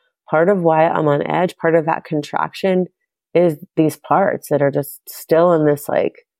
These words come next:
protective mode." Like, they are so contracted, and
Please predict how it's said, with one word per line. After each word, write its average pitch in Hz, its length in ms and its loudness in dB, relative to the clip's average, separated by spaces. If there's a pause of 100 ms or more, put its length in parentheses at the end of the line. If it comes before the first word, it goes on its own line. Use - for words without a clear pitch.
(100)
protective 151 520 -2
mode." 147 540 -2 (380)
Like, 135 160 -6
they 151 120 4
are 147 140 2
so 147 760 2 (300)
contracted, 139 720 0
and 139 480 0